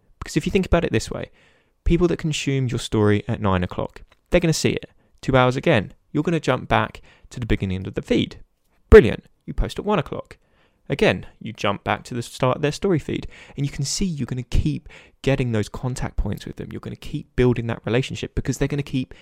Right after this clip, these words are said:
seeing you. And that's what you want as a content creator. You want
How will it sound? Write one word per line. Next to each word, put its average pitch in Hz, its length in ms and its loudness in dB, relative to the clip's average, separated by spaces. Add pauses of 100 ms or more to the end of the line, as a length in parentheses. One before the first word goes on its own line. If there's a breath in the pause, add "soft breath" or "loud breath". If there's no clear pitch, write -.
seeing 107 540 2 (500)
you. 160 380 10 (720)
And 135 120 -6
that's - 300 -6
what - 120 -8
you 139 120 -2
want 165 260 0
as 120 120 -4
a - 40 -8
content 160 360 -8
creator. 104 320 -2
You 143 300 -2
want 147 300 -4